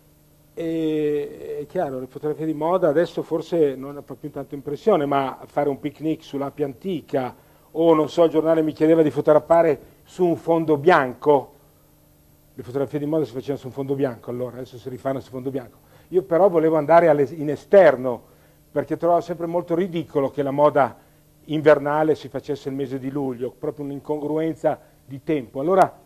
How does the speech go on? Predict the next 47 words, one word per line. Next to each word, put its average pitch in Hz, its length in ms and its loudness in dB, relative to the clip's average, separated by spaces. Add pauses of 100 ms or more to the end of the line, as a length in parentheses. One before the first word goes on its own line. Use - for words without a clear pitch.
(420)
ci - 100 -20
fu 170 140 -4
stu-, 165 220 -8
questa 165 260 -4
discussione 165 560 -4
fra 151 160 -4
l'art 151 220 -2
director 160 420 -2
americano 151 540 -4
di 127 100 -6
Harper's 127 360 -6
Bazaar, 135 380 0
che 135 100 -6
allora 135 340 -2 (260)
era 131 220 -4
uno 143 140 -6
dei 131 100 -4
giornali 131 320 -4
più 131 120 -10
prestigiosi, 135 840 -6 (2000)
al 131 140 -14
telefono, 160 460 -2
lui 165 120 2
voleva 156 280 4
le 151 80 0
fotografie 156 520 0
su 185 120 -8
fondo 160 320 -4
bianco, 139 380 0
io 156 80 -8
volevo, 151 280 0
le 147 120 -2
volevo 160 320 0
in 151 140 -4
piazza. 123 560 0 (480)
E 117 100 -16
alla 160 120 -10
fine 202 240 -8
feci 156 260 -8
le 143 80 -6
fotografie 135 440 -6
così, 156 200 -4
gliele 135 160 -4
mandai, 139 360 -2
dico, 123 200 -8
"Se 143 140 -12
vuoi, 165 280 0